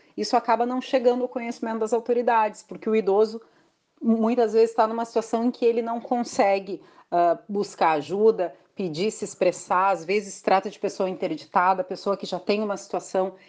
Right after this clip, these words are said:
em que ele não consegue falar, enfim, não consegue pedir ajuda. Conta muito com a ajuda de terceiros, de denúncias anônimas,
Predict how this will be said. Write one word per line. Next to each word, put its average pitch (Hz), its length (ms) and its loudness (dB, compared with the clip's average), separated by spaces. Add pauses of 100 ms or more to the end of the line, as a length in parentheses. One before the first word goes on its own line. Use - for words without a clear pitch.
(140)
em 185 100 -4
que - 100 0
ele 190 140 0
não 185 100 -4
consegue 180 460 -4
falar, 175 560 0
enfim, 262 280 0
não 220 160 -4
consegue 214 360 -4
pedir 220 240 0
ajuda. 170 480 -4 (140)
Conta 208 280 0
muito 190 220 -4
com 208 100 0
a 190 40 4
ajuda 190 240 -6
de 185 120 -10
terceiros, 190 800 -2 (220)
de 180 120 -6
denúncias 180 480 0
anônimas, 196 760 -2